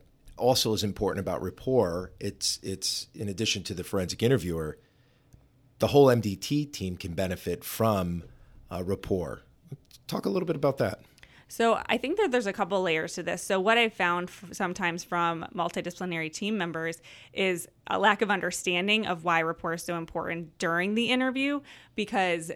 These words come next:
Speaker 2: they might see it as, you know, not getting to the point, right? It's the, "Okay, so what, what, what's the disclosure, though? What happened?"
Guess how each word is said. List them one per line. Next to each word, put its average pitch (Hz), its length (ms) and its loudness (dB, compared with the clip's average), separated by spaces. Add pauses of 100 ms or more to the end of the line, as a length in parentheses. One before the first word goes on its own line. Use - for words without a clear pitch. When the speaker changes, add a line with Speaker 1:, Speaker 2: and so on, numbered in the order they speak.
Speaker 2:
they 185 260 0
might 180 300 0
see 180 280 -2
it 170 140 0
as, 165 440 -2
you 180 80 -4
know, 165 160 -2
not 175 260 4
getting 180 200 0
to 190 80 -8
the 160 100 -4
point, 156 320 -6
right? 160 200 0
It's - 160 -6
the, 160 300 -4
"Okay, 185 240 -2
so 165 240 -6
what, 165 300 -4
what, 214 300 4
what's 254 160 0
the 233 100 4
disclosure, 196 480 0
though? 160 240 0
What 190 180 2
happened?" - 640 -6